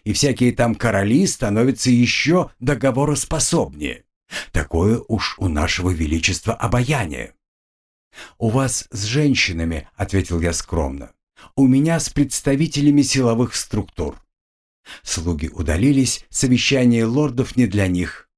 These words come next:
не для их ушей. Военачальники молча сами наливают себе вино. Кто-то пьёт сразу,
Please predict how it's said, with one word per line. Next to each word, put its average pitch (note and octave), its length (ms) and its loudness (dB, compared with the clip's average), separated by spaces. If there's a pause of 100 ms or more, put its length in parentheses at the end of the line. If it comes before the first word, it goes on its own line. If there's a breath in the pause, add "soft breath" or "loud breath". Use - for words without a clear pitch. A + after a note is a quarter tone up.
(160)
не C#3 180 2
для A2 180 2
их A2+ 280 0
ушей. - 440 -4 (480 loud breath)
Военачальники F2 840 -2
молча G#2 400 0
сами G2 300 -2
наливают D2+ 600 -2
себе C2+ 380 -4 (200)
вино. D2 460 -4 (640 loud breath)
Кто-то F3 320 0
пьёт C#3 300 -2
сразу, D2 520 -4